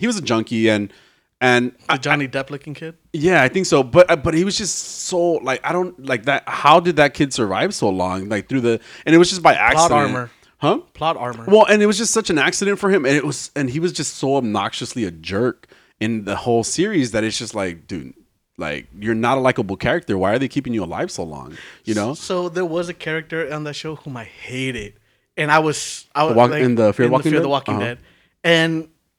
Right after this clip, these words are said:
Speaker 2: the, the biggest reason I stayed watching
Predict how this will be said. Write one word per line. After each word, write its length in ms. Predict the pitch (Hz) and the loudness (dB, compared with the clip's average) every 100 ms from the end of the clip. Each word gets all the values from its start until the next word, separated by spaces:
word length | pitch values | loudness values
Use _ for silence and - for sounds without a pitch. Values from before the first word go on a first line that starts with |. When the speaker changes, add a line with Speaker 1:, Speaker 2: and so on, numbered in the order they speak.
| _ _ _ _ - | _ _ _ _ -12
Speaker 2:
the, 220 | 165 185 | 0 0
the 180 | 185 175 | 2 -2
biggest 360 | 160 220 254 | 0 0 0
reason 280 | 240 247 240 | -2 -4 -4
I 80 | 185 | -4
stayed 460 | - - 165 180 196 | -6 -4 -2 0 -2
watching 760 | 117 120 147 - 180 185 202 | -6 -6 -6 -6 -10 -10 -12